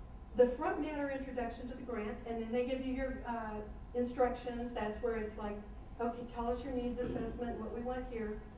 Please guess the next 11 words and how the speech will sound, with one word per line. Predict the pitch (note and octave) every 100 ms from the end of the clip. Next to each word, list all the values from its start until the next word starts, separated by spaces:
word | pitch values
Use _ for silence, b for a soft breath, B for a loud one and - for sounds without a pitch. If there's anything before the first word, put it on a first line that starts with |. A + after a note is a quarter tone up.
| - - - - - -
And | C#4
they | F#4+ C#5
may | G#4 G4
even | F#4+ C#4 C4
have | A#3+ G#3
later | A3+ C#4+ -
sections | - G3+ - - - - - - - - -
that | A#3+ A3+ A3+
are | A3+ G#3+
review | G#3 G#3 G3 D4 C#4+
criteria. | G#3+ G#3 - - G#3 -